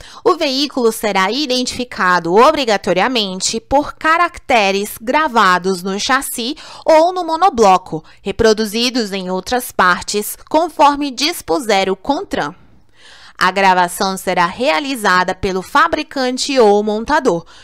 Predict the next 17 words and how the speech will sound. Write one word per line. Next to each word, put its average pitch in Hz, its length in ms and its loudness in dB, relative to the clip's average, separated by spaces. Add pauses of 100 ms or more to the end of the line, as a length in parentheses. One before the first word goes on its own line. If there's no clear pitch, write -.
de 202 120 -2
modo 196 340 4
a 180 80 0
identificar 262 800 -4
o 165 60 -4
veículo, 226 560 -2 (160)
seu 349 260 0
fabricante 202 1000 -6
e 202 120 -4
as 190 180 0
suas 349 420 -4
características, 311 1160 -4 (300)
além 294 340 -4
do 285 220 4
ano 277 260 2
de 277 120 -4
fabricação, 262 880 -2